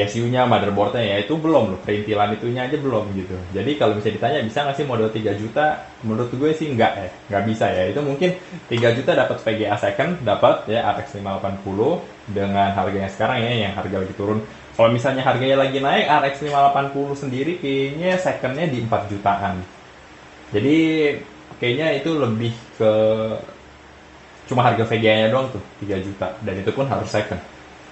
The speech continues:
menurut gue. Dan itu menurut yang gue cek. Hash rate lu di berapa, Bang, sekarang? Hash rate gue sekarang di tiga ratus tujuh puluh delapan megahertz per second. Jadi di yang, eh, enam ribu enam ratus X T ini gue ada di seratus sembilan puluh dua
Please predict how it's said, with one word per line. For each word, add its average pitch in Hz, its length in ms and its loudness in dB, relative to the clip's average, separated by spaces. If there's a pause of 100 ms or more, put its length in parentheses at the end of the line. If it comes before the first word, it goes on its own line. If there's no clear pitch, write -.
(180)
menurut 101 260 0
gue. 101 240 -2
Dan 110 400 4
itu 117 80 0
menurut 113 240 0
yang 101 80 -6
gue 98 140 -6
cek. 95 120 -8 (460)
Hash 160 240 2
rate 160 240 4
lu 214 160 2
di 135 80 0
berapa, 131 300 0 (100)
Bang, 120 240 2 (220)
sekarang? 113 420 0
Hash 107 240 -4
rate - 160 -6
gue 151 160 2
sekarang 135 320 -4
di - 0 -
tiga 107 320 0
ratus - 240 -4
tujuh 110 160 -4
puluh 101 160 4
delapan 120 160 2
megahertz 107 560 -2
per - 160 -16
second. 135 320 -2 (880)
Jadi 104 140 0 (100)
di 110 140 2 (340)
yang, 98 160 -2 (560)
eh, 101 320 0
enam 107 160 2
ribu 110 240 2
enam 101 160 -2
ratus 110 160 -6
X - 160 -10
T 107 160 -4
ini 127 160 -6
gue 123 160 0
ada 101 240 0
di 98 240 -2
seratus 98 320 -6
sembilan 98 160 -2
puluh 98 160 -4
dua 95 400 0